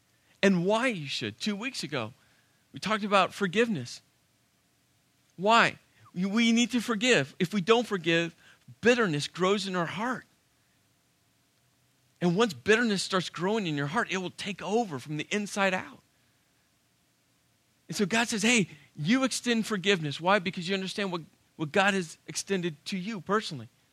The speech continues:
So extend forgiveness, because if you don't, bitterness grows. And it, it will consume you.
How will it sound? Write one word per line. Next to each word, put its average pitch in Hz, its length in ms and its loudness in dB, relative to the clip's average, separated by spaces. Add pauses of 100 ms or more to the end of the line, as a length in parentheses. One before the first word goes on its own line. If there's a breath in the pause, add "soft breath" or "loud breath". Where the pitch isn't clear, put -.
(1000)
So 202 120 -4
extend 226 360 0
forgiveness, 202 460 0
because 185 160 -10
if 196 140 -10
you 190 60 -4
don't, 220 360 0 (100)
bitterness 214 560 -2 (160)
grows. 123 460 -2 (1300)
And 202 100 -2
it, 202 220 2
it 208 140 4
will 190 100 0
consume 208 540 -4
you. 117 160 -8